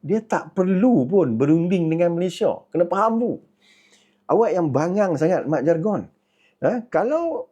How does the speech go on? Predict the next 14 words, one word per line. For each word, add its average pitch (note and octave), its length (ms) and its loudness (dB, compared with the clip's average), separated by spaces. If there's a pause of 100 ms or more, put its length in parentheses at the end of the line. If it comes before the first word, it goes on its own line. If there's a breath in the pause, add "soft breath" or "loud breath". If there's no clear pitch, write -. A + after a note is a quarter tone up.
(120)
dia G3+ 240 2
tetapkan G3+ 640 -2
empat E3 240 -4
puluh G#3 240 2
persen D3 400 -2
kepada D#3+ 320 0
produk, E3 560 0
kepada, D#3 260 2 (520)
eh, A#2+ 40 0
Malaysia E3+ 380 4
yang E3+ 160 2
nak - 80 0
dieksport C#3+ 480 2
ke, D3 340 2